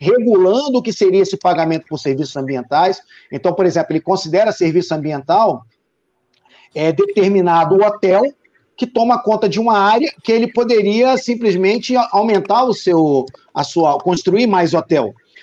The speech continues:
que é especificamente o caso do Santana Rio Negro Lodge. Então,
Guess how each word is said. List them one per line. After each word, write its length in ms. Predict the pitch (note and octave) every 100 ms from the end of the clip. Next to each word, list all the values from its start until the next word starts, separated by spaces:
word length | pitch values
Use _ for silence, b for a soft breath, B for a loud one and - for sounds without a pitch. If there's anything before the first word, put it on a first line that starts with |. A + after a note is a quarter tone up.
| b
que 100 | -
é 80 | G3+
especificamente 720 | A3+ - G3+ G#3+ - F3+ F#3+ G#3
o 60 |
caso 320 | G3+ E3+ F3
do 100 | F#3+
Santana 380 | F3 G3 F#3 F3+
Rio 160 | F#3 G3+
Negro 240 | G3+ G#3+
Lodge. 420 | A#3+ G3 D#3 - _ b b -
Então, 380 | G#3 A3+ F3+